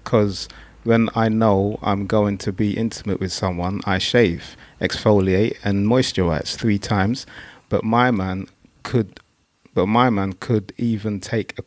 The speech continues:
couldn't even take a quick shower. There's a lot of spelling mistakes here, so I don't think it's Aloni. I believe it's some, somebody else. Or wash under his hood properly. Needless to say, I had to end things with him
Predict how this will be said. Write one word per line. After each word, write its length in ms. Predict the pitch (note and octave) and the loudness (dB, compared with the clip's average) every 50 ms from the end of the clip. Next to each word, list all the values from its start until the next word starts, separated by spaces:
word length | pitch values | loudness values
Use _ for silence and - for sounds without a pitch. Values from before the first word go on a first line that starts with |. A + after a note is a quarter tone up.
| _ _ _ | _ _ _
couldn't 280 | - C#3 A#2+ A#2 A2+ - | 0 0 0 0 0 0
even 300 | A#2 A2 G2+ G#2+ G2+ F2 | 0 0 0 0 -2 -2
take 260 | - A2+ G#2 - - | 0 0 0 0 -2
a 40 | G#2 | -4
quick 220 | - - G#2 - | -4 -4 -4 -4
shower. 400 | - - A2+ A2 G#2 F2+ E2+ D#2+ - - - - - - - - _ _ | -2 0 2 2 2 2 0 -4 -8 -14 -20 -20 -20 -20 -20 -20 _ _
There's 120 | - G2+ G#2 | -4 0 2
a 40 | G#2+ | 2
lot 120 | G#2 - | 2 2
of 60 | - | 0
spelling 380 | - - - G2 F#2+ F#2 F2+ F2+ | 0 0 0 0 0 0 -2 -4
mistakes 400 | E2+ - - F2 E2+ D#2 - - | -8 -6 -4 -4 -4 -4 -6 -6
here, 160 | - E2+ E2+ F2 | -6 -6 -6 -6
so 180 | - - F2+ F2+ | -4 -2 -2 0
I 100 | F#2+ F#2+ | 0 0
don't 280 | - - A2 G#2 - | 2 2 2 2 0
think 240 | - - F#2+ F#2 - F#2 | -2 -6 -6 -6 -6 -8
it's 120 | - - | -6 -4
Aloni. 340 | F2+ F2+ F2 E2+ D#2+ E2 E2 | -4 -4 -4 -4 -6 -6 -8
I 60 | E2 | -8
believe 300 | - E2+ E2+ E2+ E2 D#2 | -6 -6 -6 -6 -6 -6
it's 120 | D#2+ - | -8 -8
some, 220 | - - F2+ E2+ D#2 | -6 -6 -6 -6 -6
somebody 420 | - F2+ E2+ E2 - - E2 D#2+ | -8 -8 -8 -6 -6 -4 -4 -4
else. 260 | D#2+ D2 C#2+ - - - - - - - - - | -4 -4 -6 -8 -14 -16 -18 -20 -20 -20 -4 2
Or 160 | A#2+ A2+ G#2+ | 4 6 6
wash 280 | G2+ A2 G#2+ - - - - - | 6 6 4 4 2 0 0 0
under 240 | A2 A2 G2 F#2+ | 2 2 2 2
his 240 | F#2 G2 F#2+ F#2 - | 0 0 -2 -2 -2
hood 300 | - - A2 F#2 E2 - | 0 2 2 2 0 -2
properly. 540 | - - - - - G2 E2 D#2+ D#2 - - _ - - - - - - | -2 -2 -2 0 -2 -4 -6 -6 -6 -10 -12 _ -20 -20 -20 -20 -6 0
Needless 380 | A2 A2+ B2 C3 C3 B2 A#2+ - | 4 6 6 8 6 4 0 -2
to 140 | - - A#2 | -4 -4 -4
say, 380 | - - G#2+ F#2+ F#2 F#2 F2+ - - - | 0 0 2 2 2 0 -2 -4 -2 -2
I 80 | G2 | -2
had 280 | F2+ - - G2+ F#2+ - | -2 0 -2 -2 -2 -2
to 180 | - - - | -4 -4 -2
end 220 | A2+ G#2+ G2+ G2+ - | 0 0 0 -2 -2
things 320 | - G#2 F#2 F2+ E2+ E2+ | -2 -2 -2 -2 -2 -2
with 200 | F2+ F#2+ - - | -4 -4 -4 -2
him 300 | - F2 E2 E2 E2 F2 | -4 -4 -4 -4 -8 -14